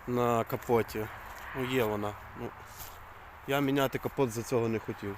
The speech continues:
Хто захоче, поміняє. Дальше. Пороги цілісінькі. О. Ну, по днищу питань немає. По кузову,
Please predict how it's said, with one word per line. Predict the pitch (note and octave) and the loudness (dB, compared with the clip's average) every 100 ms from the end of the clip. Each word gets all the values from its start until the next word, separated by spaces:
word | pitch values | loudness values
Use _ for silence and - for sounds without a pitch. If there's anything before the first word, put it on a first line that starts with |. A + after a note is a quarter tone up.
| - | -4
Хто | - B2+ | 0 0
захоче, | A#2+ C#3 A#2+ | 2 -2 -2
поміняє. | - G#2+ G2+ G2+ G#2 - - - - - - - - - - - - - - | -4 -2 -2 -2 -6 -12 -16 -16 -16 -16 -16 -16 -16 -18 -18 -20 -20 -20 2
Дальше. | F3 F3 D3 C3 - C#3+ B2 - - - - - - | 8 8 8 4 2 2 2 2 2 0 -2 -2 -2
Пороги | F3 F#3+ E3+ C#3+ | 2 8 8 8
цілісінькі. | - D3+ F#3+ A#3 - A3 - A3+ A3+ - - - - - - - C3+ | 2 -2 2 4 4 2 -4 -4 -6 -10 -20 -20 -20 -20 -20 -12 -8
О. | D3 D3+ - - - - - - - - - - - | -8 -10 -14 -20 -20 -20 -20 -20 -20 -20 -20 -18 -2
Ну, | G3 C#3+ | 0 0
по | D3 | 0
днищу | F3 G#3+ - | 2 0 -2
питань | F3+ F3+ E3+ | -2 -2 0
немає. | D3+ B2+ G#2 | 2 4 2
По | - | 0
кузову, | C#3 G#3+ F3 | 0 2 4